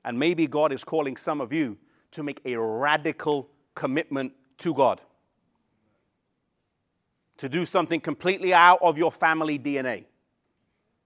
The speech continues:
"Yeah, my dad's a doctor, my granddad's an engineer, I'm gonna be a dentist,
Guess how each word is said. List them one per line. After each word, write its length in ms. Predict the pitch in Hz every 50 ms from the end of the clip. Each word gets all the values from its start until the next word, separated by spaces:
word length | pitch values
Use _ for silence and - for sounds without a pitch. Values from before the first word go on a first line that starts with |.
| _ _ -
"Yeah, 260 | 104 104 113 117 117
my 120 | 113 113
dad's 320 | 104 90 98 104 107 101 -
a 100 | 113 101 _ _ _ _
doctor, 520 | 113 104 - - - - 107 107 107 104 104 _ _ _ _ _ _ _
my 160 | 101 104 110
granddad's 520 | 92 101 101 101 104 101 107 110 107 -
an 100 | 117 107
engineer, 640 | 107 110 107 98 110 104 107 104 101 101 98 98 95 95 _ _ _ _ _ _ _ _ _ _ _ _ _ _ _ _ _ _ _ _ _ _
I'm 220 | - - 98 107 101
gonna 200 | 107 107 107 101
be 120 | 110 117
a 60 | 117
dentist, 460 | 110 104 101 98 98 - 98 98 98